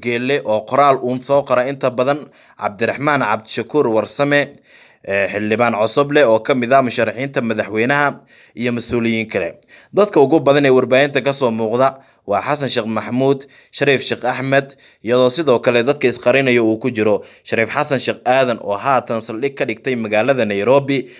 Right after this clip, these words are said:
isla markaana wada abaabul lagu kala dirayo dhammaan dowladda uu hogaamiyo Cabdicasiis Xasan Maxamed Laftagareen, iyadoo laga cabsi qabo in dowlado shisheeye arrintaas ay ku lug yeeshaan.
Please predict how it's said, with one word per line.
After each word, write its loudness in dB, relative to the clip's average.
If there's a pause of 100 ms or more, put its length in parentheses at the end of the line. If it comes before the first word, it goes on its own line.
(160)
isla -2
markaana 0
wada 2
abaabul 2
lagu -4
kala -2
dirayo -2
dhammaan 0
dowladda 0
uu 0 (120)
hogaamiyo 0
Cabdicasiis -2
Xasan -2
Maxamed -2
Laftagareen, 0 (400)
iyadoo 2
laga 0
cabsi -4
qabo 0
in -2
dowlado 0
shisheeye 0
arrintaas 0
ay -2
ku -4
lug -2
yeeshaan. -2